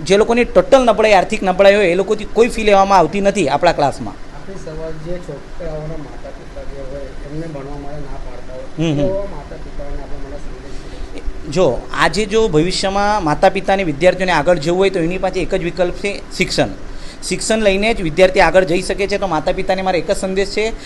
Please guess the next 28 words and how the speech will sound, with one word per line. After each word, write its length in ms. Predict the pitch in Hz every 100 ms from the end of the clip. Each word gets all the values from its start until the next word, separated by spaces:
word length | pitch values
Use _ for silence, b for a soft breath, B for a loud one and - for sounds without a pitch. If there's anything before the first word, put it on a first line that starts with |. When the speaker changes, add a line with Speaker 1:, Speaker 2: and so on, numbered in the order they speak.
| B -
Speaker 1:
કે 80 | 202
આજે 360 | 160 165 196
આપણે 200 | 220 226
થોડીક 340 | 220 190 233 -
કમાણીને 460 | 196 208 208 208
લાલચમાં 640 | 196 175 190 190 180 117 139
વિદ્યાર્થીઓના 540 | 135 185 190 214 208
શિક્ષણનું 440 | 196 - 196 196
નુકસાન 280 | 165 - 185
ના 180 | 180 190
કરો. 280 | 202 214 262 B B 165
એના 180 | 202 208
ભવિષ્ય 400 | 185 208 - 214
એના 160 | 214
શિક્ષણમાં 500 | - - 196 196 202
છે. 220 | 190 226 233 B B 151
આજે 160 | 170
બધું 220 | 180 190
ભારતે, 600 | 147 151 196 185 208 220
આપણે 360 | 214 160 196 208
ભાગત-, 500 | 165 143 190 185 180
ભારતની 360 | 151 160 196 196
જે 120 | 196
વિકાસ 400 | 160 202 202 -
અને 160 | 180
પ્રગતિશીલ 520 | 180 160 190 202 214 196
કહીએ 340 | 185 190 208
છીએ, 200 | 180